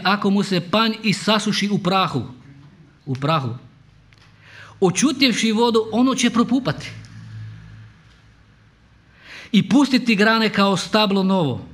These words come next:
I sad Job pita, pazite, on traži: „A kad čovjek umre, ostaje pokošen, kad smrtnik izdane, izdahne, gdje je on tada?”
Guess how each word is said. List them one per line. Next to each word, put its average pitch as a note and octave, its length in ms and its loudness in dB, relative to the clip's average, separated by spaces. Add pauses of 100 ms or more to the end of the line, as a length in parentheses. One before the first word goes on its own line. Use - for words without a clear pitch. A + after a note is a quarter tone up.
(340)
I B2 60 -4
sad A3+ 240 -2
Job B3 180 0
pita, D#3 240 0
pazite, E3+ 280 -2
on G#3 160 -4
traži: F3 400 -4 (480)
„A E3+ 160 2
kad F3 180 -2
čovjek B3+ 520 0
umre, G3 520 2
ostaje A3 480 0
pokošen, F#3 520 -2 (340)
kad G3 160 -2
smrtnik A3 600 -2
izdane, G3+ 580 0 (100)
izdahne, F3+ 400 2
gdje D3+ 220 2
je A3+ 120 0
on G#3+ 180 2
tada?” G3+ 420 -2